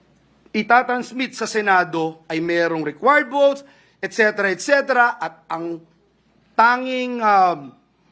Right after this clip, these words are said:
sole authority naman ng Senado is to act as an impeachment court, not, Mister President, not as a gatekeeper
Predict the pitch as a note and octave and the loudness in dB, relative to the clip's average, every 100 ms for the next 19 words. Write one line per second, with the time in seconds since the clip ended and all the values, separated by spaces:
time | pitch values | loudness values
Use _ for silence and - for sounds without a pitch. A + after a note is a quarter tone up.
0 | - _ - C4+ D4 D4+ B3+ - _ _ | -20 _ -6 2 4 4 0 -8 _ _
1 | - A3+ C4+ C#4 C#4 B3+ B3+ A#3 D#3 C#3 | 0 2 4 2 0 -6 2 2 2 -6
2 | - G#3+ A3+ A#3+ A3+ A3 G3+ E3+ E3+ F3 | -6 -4 -2 0 4 4 2 0 -2 -4
3 | E3+ _ _ _ - E3 - G#3+ G#3+ A#3+ | -10 _ _ _ -14 -14 -6 -2 4 2
4 | B3 - - - F3 - F3 D#3+ D#3 F3+ | 2 -14 -20 -10 -10 -6 -4 -6 -8 -12
5 | - F3 E3 E3 C#3+ - C#3 D#3+ G#3 B3+ | -6 -4 -4 -4 -4 -6 -6 2 2 2
6 | - - D#3 F3 - _ F3 E3 D#3+ D3 | -6 -20 -14 -14 -16 _ -6 -6 -8 -12
7 | B2+ _ D3+ E3+ G3+ A#3+ - _ _ _ | -12 _ -8 2 2 2 -4 _ _ _
8 | _ - E3 F3 C#3 F3+ F3 - A3+ A3 | _ -6 -4 -8 -4 -6 -6 -6 -6 0
9 | A#3 A#3+ A#3+ | 2 2 0